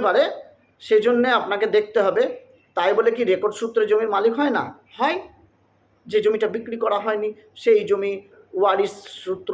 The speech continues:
দিয়ে রেকর্ড সূত্রে জমির মালিক হতে পারে, মালিকানা হতে পারে, তার কাছে,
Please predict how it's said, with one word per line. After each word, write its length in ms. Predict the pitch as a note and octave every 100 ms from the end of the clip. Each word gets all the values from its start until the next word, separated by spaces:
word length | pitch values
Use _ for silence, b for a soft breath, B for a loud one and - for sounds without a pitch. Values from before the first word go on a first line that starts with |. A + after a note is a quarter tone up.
| F3+ E3
দিয়ে 180 | F3+ F#3 - - D#3+
রেকর্ড 240 | F#3 G3 -
সূত্রে 260 | F#3 - F#3
জমির 260 | E3+ F3 F3+ E3
মালিক 180 | F3 F3+
হতে 140 | D#3+
পারে, 220 | D3 G3+ - _ _
মালিকানা 320 | F#3 F#3 F3 F3+
হতে 140 | F3 E3
পারে, 140 | F3 - _ _ _
তার 120 | F#3+ F#3+
কাছে, 200 | F#3 G3